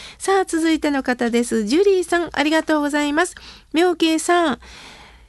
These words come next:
「結婚してもいつまでも実家に帰りたがるのはなんででしょうかね」とのことです。いや、それはね、多分原点なんですよ。やっ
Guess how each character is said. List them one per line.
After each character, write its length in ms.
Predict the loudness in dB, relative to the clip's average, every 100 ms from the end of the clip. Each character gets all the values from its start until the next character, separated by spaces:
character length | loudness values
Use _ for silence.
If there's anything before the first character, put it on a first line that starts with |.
| _
「結 220 | 0 0 2
婚 240 | 2 2
し 40 | 2
て 120 | 2
も 160 | 2
い 80 | 0
つ 120 | 0
ま 120 | 2 2
で 80 |
も 140 | 2 2
実 240 | 0 -2 -4
家 160 | 0 2
に 120 | 2
帰 260 | 2 2 2
り 60 |
た 140 | 0 0
が 140 | 2
る 120 | 2
の 160 | 0 2
は 100 | 2
な 200 | 2 2
ん 120 | 2
で 120 | 2 2
で 120 | 2
し 180 | 2 2
ょ 100 | 0
う 60 |
か 180 | 2 2
ね」 160 | 2 0
と 180 | 0
の 160 | 0 -2
こ 140 | -4
と 200 | -4 -2
で 160 | 0 -2
す。 300 | 0 -2 -2 -12 -20 -20 -20 -18 -2
い 100 | 0
や、 60 |
そ 180 | 0 0
れ 120 | 0
は 160 | 2 2
ね、 220 | 0 -2
多 160 | -4 -4
分 260 | -2 -4 0
原 180 | 2 2 0 -2
点 300 | -2 0 0
な 160 | 0 0
ん 60 |
で 140 | 0 -2
す 200 | -2 0
よ。 200 | 0 -2 -10 -20 _ _
や 120 | -4
っ 80 | -4